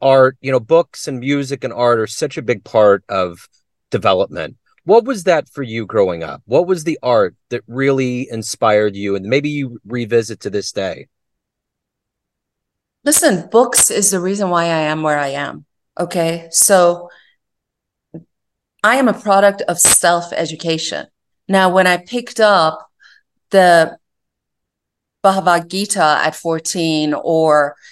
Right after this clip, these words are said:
Speaker 2: you know, started reading, mm, the mystic, um, books of Kabbalah at eighteen, or dove into Buddhism, you know, at twenty-two and started practicing,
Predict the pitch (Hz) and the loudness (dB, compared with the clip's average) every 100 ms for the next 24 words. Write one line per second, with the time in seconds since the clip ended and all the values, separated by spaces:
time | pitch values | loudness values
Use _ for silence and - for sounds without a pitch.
0 | _ _ 196 185 180 - 180 175 165 175 | _ _ -4 -2 0 4 4 4 0 -4
1 | 175 175 170 - 156 170 165 151 165 175 | -4 -8 -12 -12 -6 -4 -4 -4 -4 0
2 | 185 - - 165 151 - - - 165 156 | 2 2 2 2 2 -6 -8 -2 0 0
3 | 151 - _ _ _ - - 196 - 180 | -2 -10 _ _ _ -14 -4 -2 2 0
4 | - 190 160 165 208 160 107 - - _ | 0 -2 2 4 4 4 2 -2 -16 _
5 | _ 190 185 170 170 190 170 160 160 - | _ 0 0 0 -2 -2 0 0 -2 -2
6 | 170 170 165 175 190 180 185 180 170 156 | 0 2 0 -2 -4 -2 -4 -8 -8 -6
7 | 202 226 196 170 156 147 151 _ _ _ | -2 2 2 2 2 -2 -8 _ _ _
8 | _ 185 190 180 170 156 - 170 - 185 | _ -4 0 2 4 4 2 -4 -4 -2
9 | 170 170 - 170 165 160 - 165 160 - | -2 -4 -4 0 0 0 0 0 -2 -4
10 | 160 160 165 160 160 151 147 | -6 -6 -10 -6 -4 -6 -6